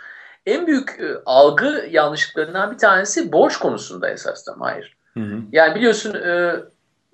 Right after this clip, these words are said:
Speaker 1: bizim eskiden I M F'ye borcumuz vardı. Mesela işte, e, iki bin iki yılında, e, yirmi yirmi iki milyar dolarlık bir borcumuz vardı.
Speaker 2: Hmm.
Speaker 1: E,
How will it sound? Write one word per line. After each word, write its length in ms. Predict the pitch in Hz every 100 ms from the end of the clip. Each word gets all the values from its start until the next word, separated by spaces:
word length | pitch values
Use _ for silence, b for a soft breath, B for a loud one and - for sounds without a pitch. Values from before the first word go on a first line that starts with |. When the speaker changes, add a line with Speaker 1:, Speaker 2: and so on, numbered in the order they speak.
| 269 _
Speaker 1:
bizim 300 | 240 208 247 -
eskiden 460 | 208 - 139 208 220
I 120 | 170
M 180 | 120 113
F'ye 260 | 151 220
borcumuz 480 | 196 156 175 147 131
vardı. 240 | 95 85 110
Mesela 360 | 107 - 113
işte, 440 | 113 - 117 - -
e, 260 | - 50 -
iki 280 | - -
bin 60 | 151
iki 240 | 143 -
yılında, 580 | 143 98 98 147 151 - - _ _
e, 60 | - - 170 -
yirmi 260 | 151 151 156
yirmi 220 | 147 147
iki 180 | 139 143
milyar 320 | 123 107 104
dolarlık 400 | 104 101 170 175
bir 120 | 160
borcumuz 460 | 147 135 143 135 113
vardı. 320 | 85 - -
Speaker 2:
Hmm. 1000 | 101 95 92 85 _ - _ _ _ 131
Speaker 1:
E, 640 | 123 120 113 120 117 117